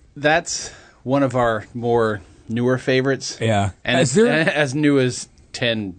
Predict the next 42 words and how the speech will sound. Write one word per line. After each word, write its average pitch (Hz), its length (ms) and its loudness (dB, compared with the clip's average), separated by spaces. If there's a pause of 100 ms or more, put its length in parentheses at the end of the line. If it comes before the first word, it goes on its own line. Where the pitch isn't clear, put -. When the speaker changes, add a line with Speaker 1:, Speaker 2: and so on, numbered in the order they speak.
Speaker 1:
years 104 600 -8 (120)
ago 180 160 -10
Speaker 2:
Is 113 240 0
that 170 140 4
Speaker 1:
is. 185 80 -6
Speaker 2:
the 202 100 4
only 170 180 2
one 160 140 2
they've 151 160 0
done 131 160 0
together? 143 380 -2 (500)
Tina 139 220 0
Fey 131 260 0
and 123 300 -2
Steve 127 220 -4
Carell? 127 320 -2 (680)
Speaker 1:
I'm 185 200 0
not 135 200 -2
sure. 107 400 -4 (500)
It - 280 -2
feels 143 500 -2
like 165 240 0
it 175 120 0
is, 185 340 0
but 110 420 0
Speaker 2:
I'm 143 80 0
guessing 175 360 2
since 151 180 2
Speaker 1:
maybe. 131 60 2
Speaker 2:
you 151 40 2
guys 139 240 2
watch 139 260 0
it 135 100 -8 (680)
more 139 240 2
than 123 140 0
once, 135 220 0
it's, 117 140 -6
their 120 180 -4
chemistry's 127 440 -2
probably 101 300 -2
pretty 92 220 -4
good. 95 280 -6